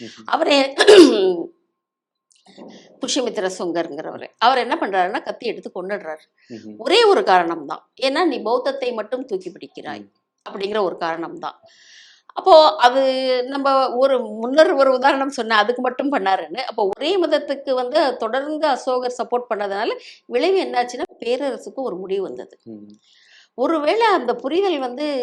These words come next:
Speaker 2: குப்த பேரரசுல இருந்ததா அப்படின்றது தெரிஞ்சுக்க முடியல. அதுல இருந்து ஒரு அறுநூறு ஆண்டுகளுக்கு அப்புறம் தான் குப்த பேரரசு வருது.
Speaker 1: ம்.
Speaker 2: குப்த பேரரசு வந்தாலும் மன்னர்கள் எல்லாருமே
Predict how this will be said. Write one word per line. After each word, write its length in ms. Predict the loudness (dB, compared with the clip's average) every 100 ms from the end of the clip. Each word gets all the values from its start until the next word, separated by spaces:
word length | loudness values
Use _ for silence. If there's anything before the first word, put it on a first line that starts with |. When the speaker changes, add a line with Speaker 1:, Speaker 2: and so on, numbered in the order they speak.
| -6 -8
Speaker 2:
குப்த 220 | -8 -4
பேரரசுல 520 | 0 0 0 -4 -2 -2
இருந்ததா 460 | -2 -4 -2 2 2 0 -8
அப்படின்றது 480 | -8 -6 -6 -8 -8
தெரிஞ்சுக்க 400 | -8 -8 -8 -8 -6
முடியல. 360 | -6 -6 -8 -12 _ -20 -20 _ _ -2
அதுல 380 | 0 2 2 2
இருந்து 280 | 4 2
ஒரு 200 | 2 2 4
அறுநூறு 560 | 4 4 4 2 0 0
ஆண்டுகளுக்கு 460 | 0 -2 -6 -6
அப்புறம் 200 | -4 -4
தான் 100 | -2
குப்த 220 | -6 -6 -4
பேரரசு 440 | -4 -4 -6 -6
வருது. 280 | -4 -6 -8
Speaker 1:
ம். 120 | -18 _ _ _
Speaker 2:
குப்த 260 | -14 -10 -4
பேரரசு 640 | 2 2 2 -2 -4 -4 -2
வந்தாலும் 600 | -4 0 2 2 0 -4
மன்னர்கள் 400 | -4 -4 -2 -4
எல்லாருமே 460 | -4 -4 -6 -8